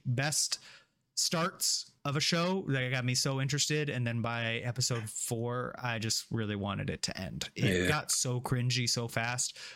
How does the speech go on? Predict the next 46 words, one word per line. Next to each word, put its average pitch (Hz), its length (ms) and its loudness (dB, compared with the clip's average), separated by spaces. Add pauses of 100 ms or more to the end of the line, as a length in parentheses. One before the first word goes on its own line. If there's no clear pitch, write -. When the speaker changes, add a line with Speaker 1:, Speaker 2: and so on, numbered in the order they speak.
(160)
Speaker 1:
Um, 107 540 0 (520)
I 135 100 0
will 151 280 2
say, 147 300 2
though, 143 400 0 (1400)
it 143 100 2
is, 127 380 4
it's, 131 360 0
the 147 140 2
first 170 300 2
couple 156 260 2
episodes 127 380 0
are, 113 200 -2
are 110 200 -2
incredible. 110 800 -2
Uh, 113 260 0
they 113 140 0
set 127 260 0
up 120 240 -4
something 110 640 0 (120)
that 117 140 -2
unfortunately 123 600 0
just 110 180 0
doesn't 110 260 0
pay 113 180 -2
off. 110 380 -4 (380)
But, 117 180 -2
um, 107 440 0 (180)
I 139 120 0
had 135 200 0
such 165 220 0
a - 20 0
good 131 140 0
time 113 400 0
with 113 200 -2
the, 107 320 0
with 107 140 -4
the 107 60 -8
first - 260 -2
couple 113 200 -2
episodes. 104 380 -2
I 110 40 -2
was, 117 100 -2
like, 110 160 -2
blown 117 220 0
away. 110 240 -2